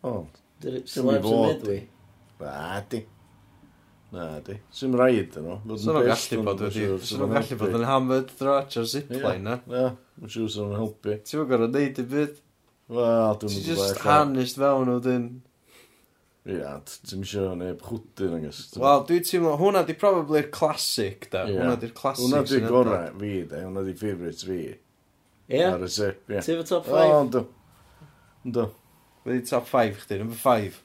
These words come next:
Speaker 1: Number five
Speaker 2: Na ni neud
Speaker 1: ydi
Speaker 2: five a four, a wedyn, wedyn o'n i gael break bach. I ni,
Speaker 1: Five.
Speaker 2: i ni gael trafod hoff
Speaker 1: Ocê.
Speaker 2: un fi.
Speaker 1: Iawn. Five a four.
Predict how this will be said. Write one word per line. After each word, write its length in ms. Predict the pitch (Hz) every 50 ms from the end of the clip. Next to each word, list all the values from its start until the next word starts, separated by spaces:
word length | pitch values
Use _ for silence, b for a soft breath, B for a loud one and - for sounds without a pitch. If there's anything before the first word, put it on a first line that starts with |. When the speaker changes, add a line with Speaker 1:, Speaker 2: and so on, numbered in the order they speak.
| _ _ _
Speaker 1:
Number 220 | - 117 107 104
five 680 | - - - 120 117 113 110 107 107 110 104 98 - -
Speaker 2:
Na 120 | 127 139 156
ni 100 | 165 165
neud 240 | 170 170 165 160
Speaker 1:
ydi 80 | - 190
Speaker 2:
five 280 | 175 170 170 170 151 151
a 80 | 151
four, 380 | 151 - 165 165 151 127 117 107
a 120 | 90 - 113
wedyn, 460 | 117 117 117 - 117 113 113 110 110 107 107 110 - _ _ _ - _ _
wedyn 380 | - 120 113 104 113 110 107 107
o'n 100 | 104 107
i 60 | 101
gael 120 | 110 104
break 300 | - 117 113 107 107 - -
bach. 260 | - 104 95 87 - - - _ _ _ _ _ _ _ _ _ _ _ _ _ _ _ -
I 40 | 113
ni, 60 | 101
Speaker 1:
Five. 220 | 104 104 101 -
Speaker 2:
i 100 | 113 107
ni 140 | 101 101 95
gael 180 | 92 98 95 92
trafod 460 | - - 104 98 98 95 92 - - - _ _
hoff 320 | _ - - - 95 98 -
Speaker 1:
Ocê. 120 | 110 95
Speaker 2:
un 120 | 90 92
fi. 140 | 95 95 92 82 - _ _ _ _ _ _ _ _ _ _ _ _ -
Speaker 1:
Iawn. 260 | 92 87 85 82 82 _
Five 540 | _ - - 117 117 120 123 127 123 123 -
a 120 | - 120
four. 600 | - - - 120 120 113 104 98 98 95 98 98